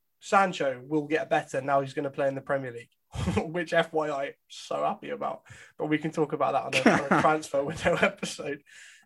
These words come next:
Speaker 1: And Saka will be one of Arsenal's first names on the team sheet next season. One
Speaker 2: Yeah.
Speaker 1: penalty won't
Speaker 2: Yeah,
Speaker 1: define
Speaker 2: but
Speaker 1: their
Speaker 2: all
Speaker 1: careers.
Speaker 2: three of them, all three of them have such a bright future ahead of them still. And you have to think about it. You know, the nineteen, twenty-one, and twenty-three,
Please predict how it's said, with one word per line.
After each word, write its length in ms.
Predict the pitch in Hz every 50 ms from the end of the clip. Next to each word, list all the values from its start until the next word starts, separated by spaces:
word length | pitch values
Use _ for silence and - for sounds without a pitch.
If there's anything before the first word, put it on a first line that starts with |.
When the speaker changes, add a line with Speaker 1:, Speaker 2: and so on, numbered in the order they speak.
| - -
Speaker 1:
And 160 | 220 226 220
Saka 500 | - - 254 220 214 - - 202 165 160
will 160 | 165 202 196
be 140 | 170 196 196
one 240 | 175 160 196 196 196
of 140 | 196 180
Arsenal's 640 | 156 170 175 175 175 - - 170 160 160 156 - - _ _ _ _ -
first 360 | 196 180 170 165 160 160 -
names 300 | 170 160 151 151 147 147
on 100 | 151 147
the 60 | 147
team 300 | 147 - 165 156 151 147
sheet 180 | 143 139 - -
next 220 | - - - -
season. 280 | - 127 123 - - - _ _ _ _ _ _ _ _ _ _ _ _ _ _ _ _ _ _ _ _ _ _ _ _ _ _ _ _ _ _ _ _ _ _ _ _ _ _ _ _ _ _ _ _ _ _ _ _ _ _
One 240 | - 170 165 185 180
Speaker 2:
Yeah. 20 | 180
Speaker 1:
penalty 400 | - 196 202 190 185 151 151 147
won't 400 | 135 131 156 151 147 139 135 - _ - - -
Speaker 2:
Yeah, 160 | - 160 160 147
Speaker 1:
define 140 | 151 147
Speaker 2:
but 100 | 139 139
Speaker 1:
their 100 | 135 131
Speaker 2:
all 160 | 127 170 190 175
Speaker 1:
careers. 120 | 135 -
Speaker 2:
three 180 | 156 160 156 131
of 60 | 110
them, 200 | 104 101 104 113 _ _ _ _ _ _ _ _ _ _ _ _ _ _ _ _ _ _ _ _ _ _ _ _ _ _ _ _ _ _ _ _ _ _ -
all 160 | 156 175 170
three 300 | 175 - 165 165 160 156
of 60 | 131
them 120 | 131 117
have 300 | 123 131 123 120 117 110
such 340 | - - - - 131 117 -
a 40 | 127
bright 340 | 104 98 117 113 110 - -
future 280 | 127 110 98 - 107
ahead 140 | 98 113 107
of 80 | 101 95
them 140 | 92 90 92
still. 480 | - - - - - 98 85 80 - -
And 380 | - 123 120 120 120 120 123 113
you 100 | 139 151
have 100 | 156 156
to 100 | 151 135
think 320 | 123 - - - 151 127
about 180 | 113 101 98 98
it. 140 | 110 110 -
You 80 | 139
know, 60 | 127 120
the 120 | 120 127
nineteen, 600 | 131 135 143 143 143 143 131 - - 131 123 117
twenty-one, 460 | 107 - - 123 120 117 113 113 110 107
and 120 | 98 92
twenty-three, 600 | - - 107 98 92 87 - - 90 87 82 82